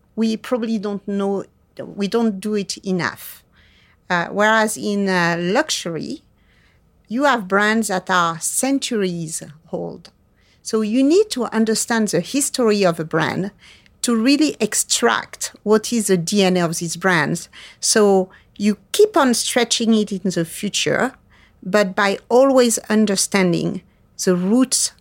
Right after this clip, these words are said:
of the brand. And really the way to look at a brand, and I remember one day you and I, we ping pong about, you need to look at a brand like a tree, and the D N A are really the roots.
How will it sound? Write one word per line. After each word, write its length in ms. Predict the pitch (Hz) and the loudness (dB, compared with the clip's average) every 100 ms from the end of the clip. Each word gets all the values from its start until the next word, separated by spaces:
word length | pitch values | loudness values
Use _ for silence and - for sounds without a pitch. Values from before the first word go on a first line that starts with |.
| - | -4
of 180 | 165 165 | -2 -2
the 80 | |
brand. 460 | 160 147 - 117 - _ _ _ _ - | -4 -4 -6 -8 -16 _ _ _ _ -4
And 340 | 190 185 190 202 | 0 2 2 2
really 320 | 262 254 240 | 2 4 4
the 140 | 220 190 | 2 4
way 220 | 214 240 | 4 2
to 240 | - 202 | 0 -6
look 260 | 190 202 208 | 0 0 2
at 180 | 208 - | -2 -2
a 60 | |
brand, 300 | 175 185 175 | 0 2 2
and 180 | 170 175 | 2 2
I 60 | 180 | 2
remember 480 | 196 220 233 233 185 | 2 4 4 4 2
one 280 | 185 202 196 | 2 0 0
day 120 | 214 | 0
you 180 | 202 214 | 2 2
and 160 | 190 | 4
I, 180 | 196 185 | 2 2
we 140 | 185 185 | 0 -2
ping 260 | - 190 | 2 2
pong 400 | 180 214 190 175 | 2 2 4 4
about, 380 | 175 175 175 170 - - - - | 2 0 -2 -4 -14 -20 -20 0
you 100 | 233 | 6
need 180 | 262 285 | 6 6
to 120 | - | 2
look 220 | 240 254 | 2 2
at 140 | 220 214 | 2 2
a 40 | |
brand 300 | 190 214 226 | 2 4 4
like 240 | 214 - - | 2 -2 -6
a 40 | |
tree, 520 | - - 226 180 - - _ _ _ | -4 -2 -2 -4 -6 -12 _ _ _
and 180 | - 202 | -2 0
the 120 | 202 214 | 2 0
D 260 | 180 254 | 2 4
N 200 | 254 214 | 6 6
A 240 | 185 175 - - | 4 2 0 0
are 320 | 185 185 190 | 2 2 0
really 560 | 185 202 190 196 196 | 0 0 0 -2 -4
the 240 | 185 165 170 | -8 -4 -4
roots. 560 | 165 160 - - - | -4 -6 -2 -2 -2